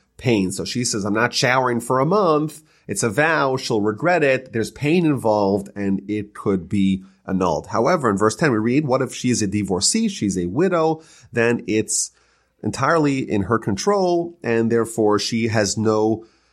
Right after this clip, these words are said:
escape window. She cannot have her husband who is divorced or is dead. They, it's not possible for them to be annulled.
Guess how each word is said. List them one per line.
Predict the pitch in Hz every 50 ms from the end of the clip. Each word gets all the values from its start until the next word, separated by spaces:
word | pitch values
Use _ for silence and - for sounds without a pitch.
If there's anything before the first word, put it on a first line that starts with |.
| _ _ _ _
escape | 113 113 - - 190 190 190 175 196 - - - _ _ -
window. | 113 117 131 127 120 113 113 117 107 104 104 101 101 98
She | 101 - 127 113
cannot | - - 107 104 107 104 101 95 95
have | 92 98 104 101 95
her | 101 104 101
husband | 101 117 107 95 - 98 95 95 95 95
who | - 104 98 87
is | 95 98 95 90 - - -
divorced | - - - 92 85 98 107 107 104 101 - -
or | - 98 98 98 -
is | - 104 107 107 101 98 -
dead. | - - 107 95 147 170 180 165 139 127 120 104
They, | 113 110 107
it's | - - 98 - -
not | 117 113 110 107
possible | - 120 110 104 - - 107 101 95
for | 95 - 98
them | 85 95 95 95 95 98 98 - - _ _ _ _ _ _
to | - 113 104 95 95
be | - 92 90 101 98 -
annulled. | - 95 95 92 85 78 - - -